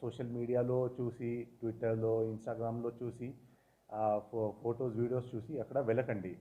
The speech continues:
Because that is a risk to life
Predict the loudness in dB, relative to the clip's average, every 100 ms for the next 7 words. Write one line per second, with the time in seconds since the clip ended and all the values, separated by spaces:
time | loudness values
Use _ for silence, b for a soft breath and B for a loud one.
0 | -10 -4 -4 0 2 2 2 -2 b b
1 | b b 0 0 0 -6 0 2 2 0
2 | -14 -20 _ _ _ 2 4 4 0